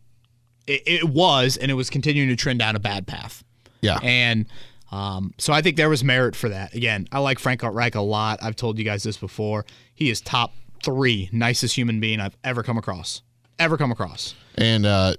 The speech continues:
Speaker 2: Irsay g-, still was, like, pounding the table for Frank even after he f-, dismissed him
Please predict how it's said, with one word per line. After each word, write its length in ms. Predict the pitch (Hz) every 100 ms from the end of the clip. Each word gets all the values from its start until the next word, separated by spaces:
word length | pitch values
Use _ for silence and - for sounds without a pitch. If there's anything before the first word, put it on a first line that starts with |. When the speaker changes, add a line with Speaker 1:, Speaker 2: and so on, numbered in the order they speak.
| -
Speaker 2:
Irsay 440 | 120 127 - 123
g-, 120 | 101 -
still 480 | - - 135 131 107
was, 160 | 110
like, 220 | 107 98 -
pounding 480 | - 123 123 107
the 60 | 101
table 400 | - 117 113 110
for 140 | 101
Frank 420 | 92 113 113 101 117
even 220 | 107 101
after 560 | 104 117 - 95 85 - - - - - _ - -
he 120 | 107
f-, 120 | - 104
dismissed 500 | 110 - 110 98 104
him 320 | 85 78